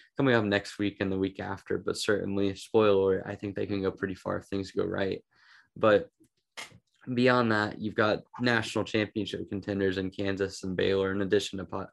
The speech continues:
potentially Tech. And just in general, this is a stacked conference. And regardless of what happens in Kansas City, I think you can come away from this season knowing that. And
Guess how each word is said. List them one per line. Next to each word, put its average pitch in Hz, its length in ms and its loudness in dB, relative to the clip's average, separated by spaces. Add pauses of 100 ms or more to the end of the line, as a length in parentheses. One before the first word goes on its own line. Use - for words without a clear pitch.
(120)
potentially 95 380 -4
Tech. - 340 -12
And 98 180 -8 (640)
just - 160 -8
in 143 80 2
general, 123 240 4
this 113 100 4
is - 80 -10
a 117 60 -2
stacked 107 340 -4
conference. 101 540 -4
And 98 140 -2
regardless 113 500 4
of 110 60 0
what 104 120 0
happens 104 280 -4
in 101 60 -2
Kansas 95 400 -8
City, 98 220 -2
I 95 40 -6
think - 240 -10
you 101 100 -4
can 98 280 -4
come 110 180 -4
away 101 260 4
from 98 220 -2
this 95 200 -6
season 92 320 -4
knowing 95 340 0
that. 95 300 -10
And 98 200 -4